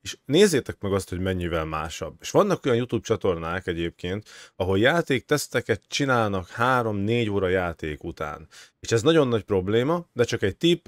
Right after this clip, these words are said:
én azt nézném meg először a helyetekből, hogy ott mit mondtam, és nézzétek meg utána ezt, hogy mit mondok egy, úgymond már egy majdnem kijátszás után. Szóval, Test Drive Unlimited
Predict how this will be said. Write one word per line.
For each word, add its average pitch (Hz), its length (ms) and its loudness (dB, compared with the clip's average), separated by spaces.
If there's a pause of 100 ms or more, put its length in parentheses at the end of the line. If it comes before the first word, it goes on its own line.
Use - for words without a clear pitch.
én 127 180 2
azt 143 180 2
nézném 92 320 -2
meg 90 140 -4
először 90 320 -2
a 87 40 0
helyetekből, 104 460 -2
hogy 85 120 -2
ott 82 140 -6
mit 143 180 -4
mondtam, 147 460 -4
és - 120 -14
nézzétek 92 400 -2
meg 87 120 -6
utána 98 320 -2
ezt, 123 380 0 (360)
hogy 95 100 -6
mit 120 180 -2
mondok 101 340 0
egy, 95 220 2 (280)
úgymond 120 360 2
már 127 240 4
egy 101 160 0
majdnem 101 380 0
kijátszás 82 640 -4
után. 76 500 -8
Szóval, 120 480 4
Test 147 280 6
Drive 98 400 0
Unlimited 101 680 -2